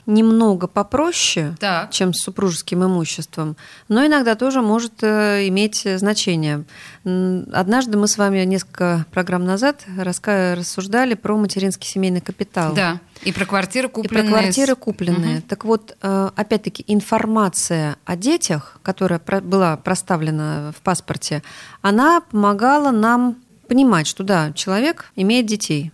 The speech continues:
Speaker 1: двоих, троих и так далее. И тогда при продаже квартиры, например, а я вижу, что у человека двое детей,
Speaker 2: Мгм.
Speaker 1: я непременно бы задала вопрос:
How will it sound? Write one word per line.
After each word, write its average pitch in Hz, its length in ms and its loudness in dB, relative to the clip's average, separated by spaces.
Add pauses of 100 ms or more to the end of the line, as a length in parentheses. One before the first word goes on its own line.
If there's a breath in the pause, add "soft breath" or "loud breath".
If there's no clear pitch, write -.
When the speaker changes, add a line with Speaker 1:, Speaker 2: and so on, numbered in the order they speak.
Speaker 1:
двоих, 190 380 0
троих 180 340 0
и - 40 -20
так 175 160 -2
далее. 151 280 -2 (400 loud breath)
И - 80 0
тогда 269 520 2 (240)
при 240 120 2
продаже 233 540 0
квартиры, 220 720 -2 (140)
например, 180 580 2
а 175 80 0
я 190 120 2
вижу, 175 180 0
что - 180 -6
у 170 40 -2
человека 226 380 0
двое 190 240 0
детей, 180 460 -4
Speaker 2:
Мгм. 208 320 -2
Speaker 1:
я 226 120 2
непременно 254 500 4
бы 214 120 2
задала 208 340 2
вопрос: 220 480 -2